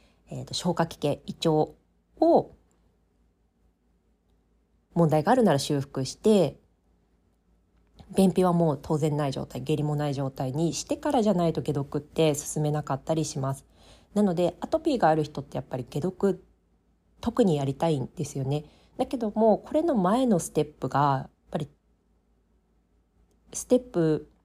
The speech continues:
で滞ってしまうことが多くて、そこで心が折れてしまう方もいるんですけど、でもね、やっ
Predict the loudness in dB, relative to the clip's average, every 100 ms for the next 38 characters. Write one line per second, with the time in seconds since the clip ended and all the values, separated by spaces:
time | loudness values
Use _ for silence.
0 | _ -20 _ -10 -2 0 0 -2 2 4
1 | 4 2 -2 _ _ _ _ _ _ _
2 | -8 0 0 0 -4 -4 -2 -2 -2 -6
3 | -8 -8 -6 0 0 0 -4 -6 0 0
4 | 0 -2 -2 2 0 0 -4 0 2 4
5 | 4 4 0 -4 -4 -4 -4 -4 -4 -4
6 | -4 -6 -14 _ _ _ _ _ _ _
7 | _ _ _ _ 0 2 4 2 -4 -6
8 | -4 -4 -4 -12 _ 0 2 2 0 -4